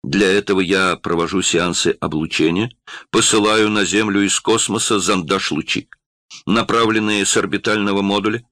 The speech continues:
они усиливают импульсы Кассандра эмбриона в чреве матери. И небольшое пигментное пятнышко, которое раньше люди принимали за прыщик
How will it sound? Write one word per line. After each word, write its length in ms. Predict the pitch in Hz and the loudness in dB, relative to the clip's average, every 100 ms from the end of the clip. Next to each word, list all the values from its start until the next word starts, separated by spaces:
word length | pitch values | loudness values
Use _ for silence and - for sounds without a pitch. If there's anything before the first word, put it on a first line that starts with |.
| - - | -20 -10
они 240 | - 104 120 | -2 2 2
усиливают 680 | 123 - 127 120 123 120 - | 2 2 0 2 2 2 0
импульсы 520 | 123 120 110 - 107 | -2 0 0 0 0
Кассандра 680 | 101 101 - 104 101 90 - | 0 0 0 0 0 -2 0
эмбриона 560 | 98 87 87 101 117 113 | 0 0 2 2 0 -4
в 80 | |
чреве 340 | - - 98 98 | -2 0 2 2
матери. 480 | 90 73 - 80 - _ _ _ _ _ _ _ - - _ _ _ _ - | 0 -2 -4 -6 -8 _ _ _ _ _ _ _ -20 -20 _ _ _ _ -4
И 140 | 95 | 0
небольшое 760 | 123 127 131 - - 156 147 | 2 2 0 0 2 4 2
пигментное 880 | - 139 113 120 127 127 - 123 120 | 2 -2 0 0 0 -2 -2 -2 -2
пятнышко, 720 | 113 123 123 123 107 - 104 | -2 0 0 -2 -4 -2 -2
которое 400 | 101 104 110 110 | 0 0 2 4
раньше 540 | 107 135 120 - - - - - - | 4 4 2 -2 -6 -8 -12 -16 -6
люди 540 | - 107 139 120 113 104 | 0 4 4 4 4 4
принимали 540 | - 95 101 117 110 | 2 -2 0 2 2
за 200 | 92 135 | 2 0
прыщик 800 | 160 90 135 139 - 117 117 - | 0 -2 -2 0 0 -2 -6 -18